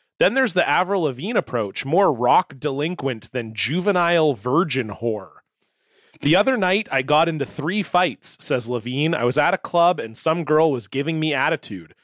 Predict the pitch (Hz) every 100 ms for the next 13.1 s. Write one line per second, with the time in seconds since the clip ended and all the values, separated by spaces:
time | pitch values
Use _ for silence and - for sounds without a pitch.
0 | _ - 135 170 185 214 196 139 143 165
1 | 196 196 180 143 160 151 120 131 127 139
2 | - 92 87 _ _ - - 185 - 180
3 | - 180 220 180 147 139 143 135 127 135
4 | 160 160 151 151 139 120 98 - _ _
5 | - 131 170 185 196 170 165 180 185 143
6 | 131 151 135 131 165 160 160 147 139 -
7 | 208 147 - _ _ 135 117 - 131 151
8 | 156 156 131 104 87 - - _ _ _
9 | 123 127 226 233 160 175 190 151 190 160
10 | 123 127 147 175 185 170 131 - 123 147
11 | - 110 135 165 - 170 139 123 - 143
12 | 165 170 143 127 113 117 175 170 135 131
13 | -